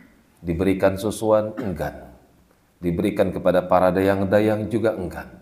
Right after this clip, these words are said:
Diajak ke pasar dan diumumkan,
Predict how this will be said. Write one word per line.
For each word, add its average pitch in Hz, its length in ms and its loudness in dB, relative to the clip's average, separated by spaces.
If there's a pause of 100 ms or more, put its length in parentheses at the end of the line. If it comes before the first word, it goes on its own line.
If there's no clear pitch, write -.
Diajak 85 480 -2
ke - 80 -12
pasar 101 560 -2
dan 104 160 -2
diumumkan, 117 800 -2